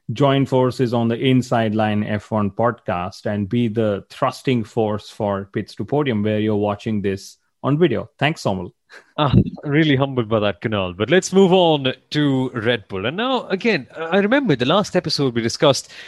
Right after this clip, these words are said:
Speaker 2: what the exact terminology is before investing. And they apparently say, uh, "Investments are subject to market risks. Please read all scheme-related documents very carefully." There are no scheme-related documents,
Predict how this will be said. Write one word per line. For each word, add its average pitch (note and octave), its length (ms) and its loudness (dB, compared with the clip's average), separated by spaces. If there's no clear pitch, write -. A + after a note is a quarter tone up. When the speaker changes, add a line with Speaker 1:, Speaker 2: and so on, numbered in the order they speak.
Speaker 2:
what B3+ 220 4
the B3+ 160 4
exact F3 380 0
terminology C#3+ 600 0
is C#3 240 2
before A2 260 -4
investing. G2+ 460 -4
And C3+ 140 0
they G3 100 8
apparently A3+ 400 4
say, A2 320 0
uh, D#3+ 320 6
"Investments G#3+ 640 0
are F#3+ 80 4
subject D#3 440 0
to C#3 60 0
market B2+ 440 -4
risks. - 340 -6
Please C3+ 340 -4
read A#2 140 4
all G#2+ 180 4
scheme-related G#2+ 540 -4
documents G#2+ 400 -4
very G2+ 220 0
carefully." C#3+ 420 -2
There A2 140 0
are G3 140 0
no G3+ 100 0
scheme-related B2+ 500 -2
documents, G2+ 500 -2